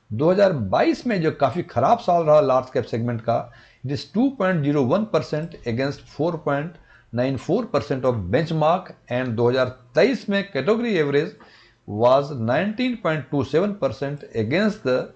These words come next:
benchmark सिक्स पॉइंट सिक्स वन परसेंट। यहाँ हम देखेंगे, यहाँ जो वन ईयर जो लिया हुआ है हमने, इसका मतलब अगस्त दो हज़ार बाईस से लेके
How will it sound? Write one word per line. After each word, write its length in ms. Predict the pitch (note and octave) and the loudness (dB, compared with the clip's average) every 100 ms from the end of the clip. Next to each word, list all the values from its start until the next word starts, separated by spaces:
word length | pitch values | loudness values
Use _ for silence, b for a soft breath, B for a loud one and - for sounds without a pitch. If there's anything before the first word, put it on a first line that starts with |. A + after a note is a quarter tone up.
| b b b _ | b b b _
benchmark 520 | G2+ B2+ B2+ C3 C#3 | -6 -4 -2 -2 -2
सिक्स 300 | - - E3 | -2 -6 -8
पॉइंट 320 | - C3 B2+ B2+ | -6 -6 -6 -8
सिक्स 340 | - - - | -12 -12 -10
वन 80 | C3 | -8
परसेंट। 420 | - G#2+ - G2 G#2 | -8 -10 -10 -10 -6
यहाँ 300 | C3+ C4+ D4+ | -2 -2 0
हम 160 | G#3 | 0
देखेंगे, 360 | F#3 G#3+ C#4 C#4 | -2 -2 -2 -2
यहाँ 160 | A#3 | -2
जो 140 | B3 D3 | 0 -2
वन 320 | G#2 D3 C4 | 0 0 0
ईयर 200 | C4+ B3 | 0 0
जो 140 | A3 | 2
लिया 240 | D#3 C#3+ D3 | 2 4 4
हुआ 200 | C3 B2 | 4 4
है 80 | A#2+ | 2
हमने, 200 | B2+ D3 | -2 -6
इसका 220 | - C3+ | -4 -4
मतलब 340 | C#3+ - A#3 B2+ | -4 -6 -6 -2
अगस्त 320 | C#3 C4+ G3 | 0 0 0
दो 180 | D#3 D#3+ | 2 2
हज़ार 220 | E3 C3+ | 2 0
बाईस 420 | G2+ F#3+ A3 - | 2 2 0 -4
से 60 | E3 | -2
लेके 420 | C#3 B2+ B2+ | -2 -2 -4